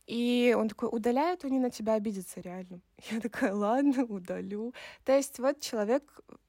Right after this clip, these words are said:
парень, да, он понимает, что, типа, вот китаянка обидится, ей будет неприятно увидеть свою фотографию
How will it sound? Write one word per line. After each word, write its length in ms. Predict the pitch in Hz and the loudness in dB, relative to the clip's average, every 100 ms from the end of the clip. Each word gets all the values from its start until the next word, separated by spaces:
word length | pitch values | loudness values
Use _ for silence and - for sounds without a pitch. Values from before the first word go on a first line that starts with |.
| - | 0
парень, 420 | 233 226 208 185 170 | 4 6 4 0 -2
да, 140 | 202 | 2
он 160 | 320 320 | 2 2
понимает, 480 | 247 220 220 202 | 2 2 2 0
что, 180 | - 190 | -2 -10
типа, 260 | - 190 180 | -12 -12 -6
вот 200 | 208 - | -4 -4
китаянка 580 | 233 202 190 254 339 214 | -6 -4 2 2 2 -4
обидится, 800 | 190 185 233 269 277 202 - | -8 -6 0 0 0 -4 -8
ей 100 | 175 | -10
будет 220 | 175 208 208 | -10 -6 0
неприятно 880 | 208 277 - 254 226 240 226 185 - | 0 0 -2 -2 2 4 2 -2 -8
увидеть 360 | 180 196 180 | -8 -8 -8
свою 160 | - 170 | -10 -12
фотографию 640 | - 170 180 262 339 190 | -10 -8 -2 -2 -2 -8